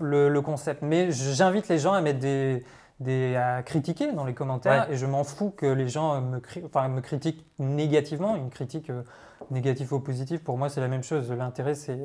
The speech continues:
Speaker 1: voilà, c'est l-, l'argument derrière. Mais, euh, bon, alors forcément, euh, si c'est dans le, dans le cadre d'une insulte ou de, de quelque chose qui participe à pas grand-chose, euh,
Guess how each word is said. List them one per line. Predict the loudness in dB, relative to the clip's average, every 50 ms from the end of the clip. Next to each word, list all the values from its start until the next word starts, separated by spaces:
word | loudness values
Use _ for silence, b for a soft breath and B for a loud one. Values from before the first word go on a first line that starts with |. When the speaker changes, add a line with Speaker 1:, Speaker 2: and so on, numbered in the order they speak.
| -10 -8 -4
Speaker 1:
voilà, | 0 0 0 0
c'est | 0 -4 -6
l-, | -4 -4 -4 -4 -4 -2 0
l'argument | 0 0 0 0 -2 -2 -2 0
derrière. | 0 0 0 0 -2 -4 b b b b b b b b b b
Mais, | -2 0 2 4 4 6
euh, | 6 6 6 6 6 4
bon, | 4 6 8 10
alors | 10 10 10 8 6
forcément, | 2 -4 -4 -4 2 2 4 4 6 6 6 6
euh, | 4 4 2 0
si | -2 -4 -6 -8 -8
c'est | -2 0 0 2
dans | 2 2 2 2
le, | 0 0 0
dans | 0 -2
le | -4
cadre | 0 0 -2 0 0
d'une | 0 0
insulte | 0 -2 -2 -4 -6 -6 -6 -4
ou | -4 -6
de, | -6
de | -6 -8 -12 -14
quelque | -6 -6 -6 -6 -4
chose | -4 -6 -4
qui | -4 -4
participe | -4 -4 -4 -4 -6 -12 -10 -10 -2 0
à | 0 2
pas | 4 4 4
grand-chose, | 6 4 4 2 2 0 0 0 0 -2 b b b b b b b b b b b -2
euh, | 0 2 4 4 4 4 2 2 0